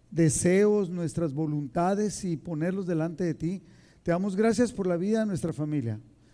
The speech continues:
Nuestro cónyuge, nuestra esposa, nuestro esposo, lo ponemos delante de ti. Te pedimos que le bendigas, que le guardes,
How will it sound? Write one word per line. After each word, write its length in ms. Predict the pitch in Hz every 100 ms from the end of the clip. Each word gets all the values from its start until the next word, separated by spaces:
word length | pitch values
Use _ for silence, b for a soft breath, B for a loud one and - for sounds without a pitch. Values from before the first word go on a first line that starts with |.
| b
Nuestro 360 | 165 151 175 -
cónyuge, 440 | 220 247 208 185
nuestra 280 | 170 151 143
esposa, 480 | - 202 214 214 202
nuestro 260 | 165 151
esposo, 380 | 131 208 202 196
lo 100 | 180
ponemos 320 | 165 160 185
delante 360 | 165 156 156 170
de 40 |
ti. 260 | - 196 - B B B
Te 120 | 175
pedimos 340 | 165 180 202 -
que 100 | 202
le 140 | 165
bendigas, 800 | 147 143 143 196 175 160 123 -
que 140 | 170
le 120 | 143
guardes, 640 | 135 147 175 180 151 135 -